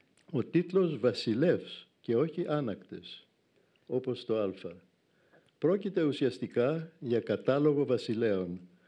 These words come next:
και αρχηγών. Ο Αγαμέμνων καλεί βουλή και όχι αγορή,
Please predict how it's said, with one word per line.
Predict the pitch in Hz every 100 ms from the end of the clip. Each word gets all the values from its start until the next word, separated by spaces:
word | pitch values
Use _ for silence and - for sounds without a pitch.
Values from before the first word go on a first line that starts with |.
| _ _
και | - 110
αρχηγών. | 104 117 104 110 87 82 - _ _ _ _ _ _ _ _ -
Ο | 135
Αγαμέμνων | 139 139 175 220 220 214 196
καλεί | 160 156 190 165 120 -
βουλή | 135 127 151 208 151 - - _ _
και | 123
όχι | 160 170 170 131 -
αγορή, | - 120 104 120 120 113 82